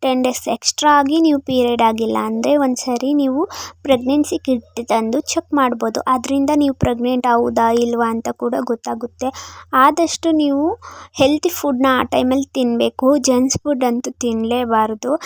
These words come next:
ಇದ್ರಿಂದ ಪ್ರೆಗ್ನೆಂಟ್ ಆಗೋ ಚಾನ್ಸಸ್ ಇದ್ದು ಕೂಡ ನೀವು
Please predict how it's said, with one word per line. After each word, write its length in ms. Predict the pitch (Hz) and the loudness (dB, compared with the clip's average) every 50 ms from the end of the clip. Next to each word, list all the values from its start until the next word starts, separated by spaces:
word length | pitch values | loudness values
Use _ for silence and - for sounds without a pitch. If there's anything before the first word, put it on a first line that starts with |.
| - - - _ - | -12 -18 -16 _ -4
ಇದ್ರಿಂದ 460 | 262 262 240 262 277 320 320 311 302 320 | -4 -4 -2 0 2 2 4 4 4 2
ಪ್ರೆಗ್ನೆಂಟ್ 560 | 320 - 285 262 254 247 254 269 285 277 - 262 | 2 2 0 0 0 0 2 2 2 2 4 4
ಆಗೋ 300 | 233 233 233 233 262 277 294 - | 4 4 2 2 0 -2 -2 -4
ಚಾನ್ಸಸ್ 520 | - 254 226 233 240 - - 277 262 - - | -4 -4 -2 -2 -2 -4 -6 -8 -8 -8 -8
ಇದ್ದು 280 | 247 220 220 240 285 | -8 -6 -4 -4 -4
ಕೂಡ 240 | 277 - 262 247 226 233 240 | -4 -4 -2 0 2 2 2
ನೀವು 320 | 240 240 240 233 233 262 | 2 0 -2 -2 -2 -2